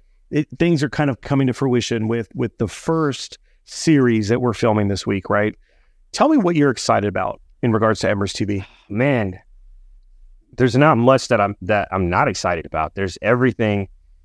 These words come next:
Speaker 2: that we're gonna do. Number one, I'm gonna get to do two things that I love. You know, I've been in,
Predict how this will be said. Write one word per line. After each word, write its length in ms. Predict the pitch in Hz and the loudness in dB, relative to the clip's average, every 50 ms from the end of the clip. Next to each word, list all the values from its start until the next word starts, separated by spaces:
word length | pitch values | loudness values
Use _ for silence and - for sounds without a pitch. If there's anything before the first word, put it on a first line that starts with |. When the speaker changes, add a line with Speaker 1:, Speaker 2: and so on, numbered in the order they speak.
| - - _ - | -20 -8 _ 0
Speaker 2:
that 120 | 110 110 | 2 2
we're 80 | 113 107 | 2 2
gonna 180 | 110 104 98 | 2 0 -2
do. 200 | 85 101 95 90 | -2 -4 -4 -2
Number 280 | 92 107 131 151 160 160 | 0 0 0 2 0 0
one, 420 | 135 123 110 110 107 101 101 98 - _ _ _ _ _ _ _ _ _ _ _ - | 0 0 0 0 0 0 -2 -6 -8 _ _ _ _ _ _ _ _ _ _ _ 0
I'm 200 | 123 151 165 143 | 2 2 2 2
gonna 160 | 151 143 127 | 2 2 2
get 180 | 117 127 120 | 0 0 -2
to 100 | - 117 | -2 -4
do 200 | 101 107 117 110 | -2 0 0 0
two 240 | - - - 185 180 | 0 0 0 0 0
things 260 | - - 147 131 110 | 2 2 2 0 0
that 120 | - 117 107 | 0 0 0
I 40 | 101 | 0
love. 220 | 95 85 71 - _ _ _ _ _ _ _ _ - | 0 -2 -6 -10 _ _ _ _ _ _ _ _ -4
You 100 | 107 107 | 0 2
know, 80 | 107 | 4
I've 200 | 107 110 120 120 | 4 4 4 2
been 140 | 117 135 127 | 2 2 2
in, 200 | 123 117 113 107 | 2 2 0 -2